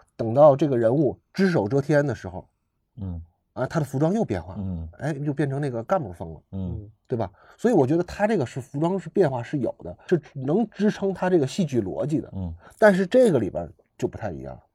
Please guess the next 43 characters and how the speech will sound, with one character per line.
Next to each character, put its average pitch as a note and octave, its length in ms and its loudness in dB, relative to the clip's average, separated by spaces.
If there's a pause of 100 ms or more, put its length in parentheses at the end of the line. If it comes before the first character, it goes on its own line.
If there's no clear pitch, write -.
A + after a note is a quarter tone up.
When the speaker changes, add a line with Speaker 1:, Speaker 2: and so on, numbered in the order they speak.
(680)
Speaker 1:
就 A3+ 100 4
比 D3 100 2
如 C#3 140 4
说， D#3 300 6 (1200)
咱 D#3 120 8
们 G#3 80 4
一 F#3+ 40 4
开 F#3+ 160 6
始 C3+ 120 4
他 C#3 80 0
开 F#3+ 200 0
场 A#2+ 180 -2
的 A#2+ 100 -4
时 A#2+ 100 -8
候， A2 200 -6 (100)
如 D#3 180 6
果 E3+ 140 6
阿 F3 220 6
宝 F2 200 4
的 G#2+ 80 -4
服 B2+ 160 -8
装 C#3 160 2
跟 D3 140 -2
淘 - 240 -2
淘 C#3+ 100 0
的 A2 80 0
服 G2+ 140 -10
装 A2 220 -2
是 A2+ 240 -6
一 F2+ 120 -8
样 G#2+ 220 -2
的， - 120 -14
如 C3 100 0
果 G3+ 80 8
他 A#3 180 0
俩 B2+ 160 2
是 A#2 220 -2
能 A#2 180 -2
是 D#3+ 100 -4
朋 A2+ 320 -6
友 D#3+ 80 0
的 B2 80 -2
话， G#2+ 160 -10